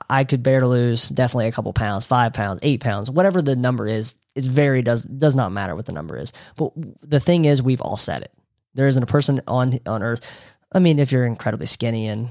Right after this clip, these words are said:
maybe struggle with that, maybe you didn't say that, but ninety-nine percent of the people on earth will say that,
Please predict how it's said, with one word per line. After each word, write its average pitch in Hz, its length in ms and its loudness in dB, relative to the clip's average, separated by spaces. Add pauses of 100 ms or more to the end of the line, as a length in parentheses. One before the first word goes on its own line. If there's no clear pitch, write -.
maybe 113 220 -4
struggle 113 300 0
with 117 160 0
that, 131 280 2 (220)
maybe 123 300 0
you 127 60 2
didn't 123 180 0
say 127 160 2
that, 131 240 0
but 127 240 -4 (160)
ninety-nine 147 640 2
percent 127 220 -2
of 117 40 -6
the 110 120 -6
people 123 220 -4
on 110 220 -4
earth 107 200 -8
will 107 140 -6
say 127 360 2
that, 117 280 -2